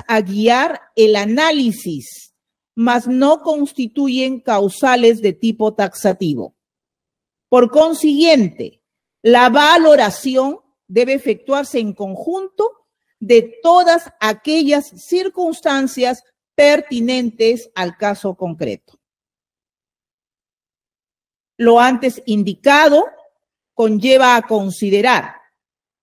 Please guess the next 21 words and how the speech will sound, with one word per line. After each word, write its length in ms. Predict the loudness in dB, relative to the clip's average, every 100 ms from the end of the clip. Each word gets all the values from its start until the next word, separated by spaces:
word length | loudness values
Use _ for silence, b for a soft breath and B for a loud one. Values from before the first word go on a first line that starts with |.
| _ _ _ _ -2
la 280 | 2 2 2
no 280 | 2 2
existencia 1080 | 0 -2 -6 -8 -6 -4 -4 -4 -8 -8 -10
de 220 | -8 -6
razón 460 | -6 -6 -6 -6 -4
jurídica 640 | -4 0 2 0 0 -2 0
legal 520 | -2 0 2 2 0
para 220 | 0 2
entender 800 | 0 -4 -4 0 2 2 -2 -12 _ _ _ _
que 140 | 0
la 140 | 0 0
presencia 840 | -2 0 2 2 -2 -4 -6 -6 _ _
o 180 | 0 2
concurrencia 1160 | 2 0 0 0 2 2 0 -6 -8 -8 -8 -14 _ _
de 140 | 2
domicilio, 760 | 2 0 -6 -4 -2 -2 0 0
residencia 800 | 0 -4 -4 0 0 0 -2 0
o 100 | 0
asiento 320 | -2 -4 0
de 100 | 0
familia 800 | -2 -4 -2 -2 0 0 -2 -6